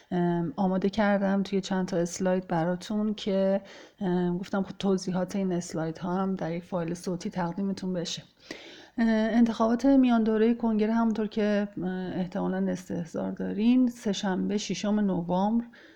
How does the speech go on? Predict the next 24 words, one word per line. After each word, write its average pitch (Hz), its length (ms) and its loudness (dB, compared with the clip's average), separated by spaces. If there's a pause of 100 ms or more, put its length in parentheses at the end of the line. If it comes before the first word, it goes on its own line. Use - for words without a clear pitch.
(140)
برگزار 233 520 4
می‌شه. 226 520 2 (480)
اه، 214 100 4
این 220 360 6
انتخابات 247 400 6
میان 240 300 8
دوره‌ای 226 720 4
در 196 180 0
واقع 190 200 2
برای 196 240 4
چهارصد 196 520 0
و 233 40 0
سی 214 240 -6
و 190 60 0
پنج 226 380 0
کرسی 196 380 -2
مجلس 180 440 -2
نمایندگان 170 680 -2
آمریکا، 175 520 -2
یعنی 180 180 0
تمام 180 500 -2
کرسی‌های 190 440 -4
مجلس 175 340 -4
نمایندگان 175 800 -4